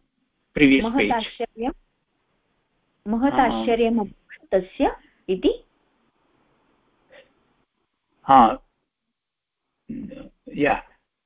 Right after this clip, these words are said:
Speaker 2: हा।
Speaker 1: कच्छपः
Speaker 2: सः
Speaker 1: तु विना, कच्छपः तु
Speaker 2: हा।
Speaker 1: विना विश्रमं
Speaker 2: हा।
Speaker 1: निरन्तं
Speaker 2: हम्म।
Speaker 1: चलित्वा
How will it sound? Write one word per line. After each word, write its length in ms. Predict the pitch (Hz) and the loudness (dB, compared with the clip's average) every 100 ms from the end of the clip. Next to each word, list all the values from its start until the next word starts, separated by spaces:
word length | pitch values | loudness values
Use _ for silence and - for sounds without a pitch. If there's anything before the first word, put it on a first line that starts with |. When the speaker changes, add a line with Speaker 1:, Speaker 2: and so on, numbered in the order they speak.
| _ _ - | _ _ -20
Speaker 2:
हा। 540 | 165 _ - 277 - - _ _ _ - 143 | -20 _ 0 0 0 -12 _ _ _ -2 -2
Speaker 1:
कच्छपः 220 | - 160 | 2 2
Speaker 2:
सः 580 | 208 147 135 190 185 - | 4 6 6 2 0 -4
Speaker 1:
तु 200 | 170 170 | -2 -2
विना, 720 | 139 131 - - - 165 170 | -4 -8 -12 -20 -18 -18 -18
कच्छपः 680 | - _ - 135 185 135 170 _ | -20 _ -12 -4 -2 0 -2 _
तु 420 | 175 175 175 135 120 190 | 0 2 2 -4 -10 -8
Speaker 2:
हा। 180 | 156 139 | -8 -6
Speaker 1:
विना 580 | 120 139 135 110 139 - - | 2 2 2 -2 -4 -12 -14
विश्रमं 800 | 117 123 - 143 143 131 139 113 | -8 -8 -8 -4 -2 0 -2 -2
Speaker 2:
हा। 80 | 107 - _ - _ - | -6 -10 _ -20 _ -10
Speaker 1:
निरन्तं 520 | 120 123 147 143 - | -2 2 2 2 0
Speaker 2:
हम्म। 260 | 127 151 170 - | 0 -2 -10 -2
Speaker 1:
चलित्वा 680 | 120 123 127 - 120 117 | 0 0 -4 -8 -4 -2